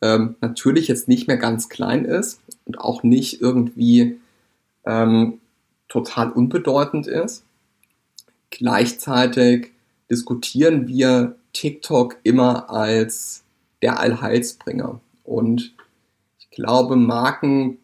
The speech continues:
tun gut daran zu sagen, wenn ich dort meine Zielgruppe finde, wenn ich selber vielleicht eine ganz junge Marke bin, wenn ich selber irgendwie eine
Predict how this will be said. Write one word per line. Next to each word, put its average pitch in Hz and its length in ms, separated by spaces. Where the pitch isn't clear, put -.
tun 135 460
gut 151 240
daran 131 580
zu 120 180
sagen, 123 800
wenn 127 180
ich 151 200
dort 127 200
meine 120 200
Zielgruppe 151 640
finde, 156 720
wenn 117 180
ich 120 280
selber 139 460
vielleicht 120 460
eine 120 100
ganz 117 300
junge 156 240
Marke 143 400
bin, 135 360
wenn 117 140
ich 113 140
selber 120 320
irgendwie 117 300
eine 117 180